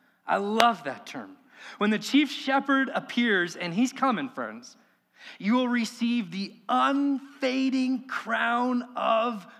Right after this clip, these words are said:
glory." Somebody say amen. Amen. When the chief shepherd appears, it's interesting, Peter's talked about Jesus' appearing a number of times in this passage, and if you go back and you read through them, there's two things that Peter anticipates.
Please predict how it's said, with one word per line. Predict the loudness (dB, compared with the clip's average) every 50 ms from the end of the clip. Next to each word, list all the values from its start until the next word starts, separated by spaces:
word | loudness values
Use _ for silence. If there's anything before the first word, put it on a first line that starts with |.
| -20 -20 -16
glory." | -8 -2 0 2 4 4 4 4 4 2 0 0 -2 -4 -6 -8 -10 -16 -20 -20 _ _ _ _ _ _ _ _ _ _
Somebody | -10 -8 -6 -4 -4 -4
say | -2 -2 -2 0
amen. | 0 0 -2 -2 -2 -4 -6 -12 -18 -20 _ _ _ _ _ _ _ _ _ -12
Amen. | -10 -8 -6 -4 -4 -4 -6 -8 -10 -16 -20 -20 _ _ _ _ _ _ -20 -20 -18 -12
When | -10 -6 -4
the | -6
chief | -6 -6 -8 -8 -2 2 4 4 4 2 -2
shepherd | -6 -6 -4 -4 -4 -2 -2 -2 -2 -2
appears, | -4 -6 -8 -8 -4 -2 0 0 -2 -2 -6 -12 -18 -18 -16 -8
it's | -2 0
interesting, | 2 2 0 -2 -4 -4 -4 -4 -4 -4 -8 -14 -6
Peter's | -4 -2 0 0 -2 -4
talked | -2 2 2 2 2 0
about | 0 2 4 4 4 0 -4 -12 -18 -20 -20 -12
Jesus' | -4 -2 -2 0 0 -2 -4 -4 -4 -4
appearing | -4 -4 -6 -4 -2 0 0 2 0 0
a | -2 -2
number | -2 0 0 2 2 0 0 -2
of | -4 -4
times | -4 -2 -2 -2 -2 -4 -6
in | -6
this | -6 -8 -10
passage, | -6 -2 0 0 0 0 -2 -6 -6 -6 -8 -14 -16 -12
and | -12 -10
if | -10 -6
you | -2
go | -2 0 2
back | 2 2 2 0
and | -4 -6
you | -4 -4
read | -4 -4 -6 -6 -6
through | -6 -4 -2
them, | -2 -2 -2 -2 -8 -14 -14 -6
there's | -4 -4 -4 -4 -6 -10
two | -10 -10 -8 -2 2 2 4 4 2
things | 0 0 0 0 0 -2 -4 -6
that | -8 -10 -12 -8
Peter | -6 -4 -2 -2 0 -2
anticipates. | -2 -2 -4 -6 -6 -8 -6 -8 -10 -8 -6 -6 -8 -8 -10 -12